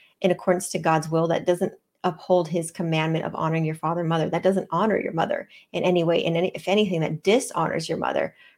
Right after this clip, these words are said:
for you to, again, you know, feed that addiction. So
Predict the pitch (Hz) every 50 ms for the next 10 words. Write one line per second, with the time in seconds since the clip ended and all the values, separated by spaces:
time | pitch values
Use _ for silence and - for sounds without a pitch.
0 | _ - - 196 180 170 165 165 165 160 160 160 - - - 175 165 160 160 160
1 | - _ _ _ _ _ _ - - 175 165 165 170 156 - - 160 - - _
2 | - 175 165 151 156 - - 170 170 165 - - - - - - - - - -
3 | - - - - _ - _ _ - - - - 170 165 160 160 165